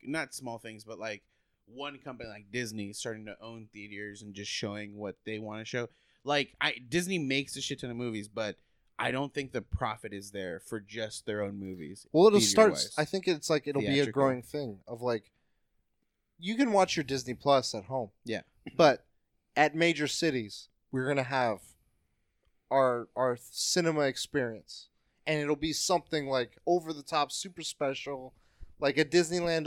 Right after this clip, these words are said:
Speaker 2: level kind of experience. And then you'll see Universal do theirs. You'll see,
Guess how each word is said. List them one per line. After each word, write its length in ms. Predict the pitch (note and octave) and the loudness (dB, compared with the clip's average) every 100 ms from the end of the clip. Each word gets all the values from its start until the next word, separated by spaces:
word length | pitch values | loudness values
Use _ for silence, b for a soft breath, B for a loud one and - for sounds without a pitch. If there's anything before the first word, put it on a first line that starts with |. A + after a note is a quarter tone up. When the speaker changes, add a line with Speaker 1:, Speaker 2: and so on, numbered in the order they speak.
| D3 | 2
Speaker 2:
level 600 | C#3+ D3 C#3 C3+ C3 - - | 2 2 2 -2 -4 -8 -8
kind 180 | C#3+ C3 | -4 -4
of 80 | |
experience. 720 | B2 - - A#2 B2+ C#3+ - - _ _ _ _ _ _ | -6 -12 -10 -8 -8 -10 -14 -18 _ _ _ _ _ _
And 160 | C#3 D3 | -2 4
then 260 | D#3 D3 - _ _ | 4 4 -4 _ _
you'll 160 | D3+ D3 | -2 0
see 160 | - | 0
Universal 720 | D#3 C#3+ D#3 C#3+ D#3 D3 D3 | -4 -4 -2 0 0 0 -4
do 160 | B2+ B2+ | -6 -4
theirs. 320 | C3 A#2 G#2 | -2 -2 -2
You'll 140 | A#2+ B2+ | -8 -8
see, 520 | - C#3+ C3+ B2+ | -6 -4 -2 -4